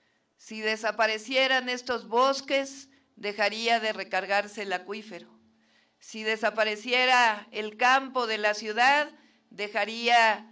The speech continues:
de sembrarse el maíz nativo de estas zonas, que es característico de este lugar. Distintos maíces nativos, no solamente uno, porque en cada pueblo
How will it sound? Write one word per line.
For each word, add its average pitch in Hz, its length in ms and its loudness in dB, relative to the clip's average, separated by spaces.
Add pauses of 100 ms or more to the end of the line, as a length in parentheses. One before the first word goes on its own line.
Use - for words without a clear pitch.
(240)
de 208 180 -8
sembrarse 226 1160 0 (160)
el 202 200 -10
maíz 233 400 -2
nativo 247 560 -2
de 233 100 0
estas 233 340 -4
zonas, 220 480 -4
que - 120 -8
es 202 100 -10
característico 202 1160 -6 (240)
de 202 320 0
este 226 280 -4
lugar. 180 360 -4 (720)
Distintos 277 640 -2
maíces 226 460 -2
nativos, 190 540 -8
no 220 180 -6
solamente 208 600 -4
uno, 190 300 -10
porque 190 260 -10
en 185 120 -12
cada 214 320 0
pueblo 240 540 -4